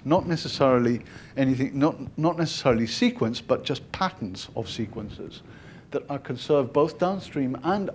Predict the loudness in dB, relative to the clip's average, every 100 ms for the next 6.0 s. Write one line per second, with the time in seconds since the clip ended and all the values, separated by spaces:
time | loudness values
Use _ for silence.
0 | -6 -8 -8 -6 -6 -6 -6 -6 -4 0
1 | 0 -2 -6 -8 -6 -6 -6 -8 -12 -20
2 | -10 -6 0 2 2 0 0 -2 -4 -4
3 | -6 -6 -8 -10 -10 -8 -6 -6 -6 -10
4 | -8 -8 -8 -8 -6 -6 -8 -6 -6 -2
5 | 0 -2 -2 -6 -4 -8 -2 0 -2 -6